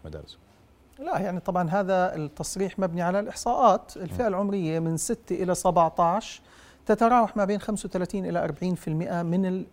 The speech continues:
Speaker 2: التي ما نسجله يوميًا من الإصابات، وهذا مش مستغرب. إحنا كنا متوقعين هذا الكلام عندما، آه، يعود أبنائنا، هذول حوالي مليونين شخص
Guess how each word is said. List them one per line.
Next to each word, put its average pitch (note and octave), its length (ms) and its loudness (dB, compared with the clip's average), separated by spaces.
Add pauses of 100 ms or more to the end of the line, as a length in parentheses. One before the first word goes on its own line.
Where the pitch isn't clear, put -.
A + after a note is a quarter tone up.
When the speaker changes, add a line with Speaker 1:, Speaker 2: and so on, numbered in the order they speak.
Speaker 2:
التي E3 280 -4
ما E3+ 160 0
نسجله E3 460 -2
يوميًا D#3+ 340 0
من C#3+ 180 -2
الإصابات، - 500 -4
وهذا G4+ 160 0
مش F4+ 180 -6
مستغرب. B3 440 2 (400)
إحنا G#3+ 160 2
كنا A#3 220 2
متوقعين G3+ 500 0
هذا D#3+ 180 0
الكلام D#3 540 -2
عندما، F#3 600 0
آه، D#3+ 200 -2
يعود F3 420 0
أبنائنا، E3+ 680 0
هذول E3+ 220 -2
حوالي E3+ 320 0
مليونين E3+ 540 -2
شخص - 480 -8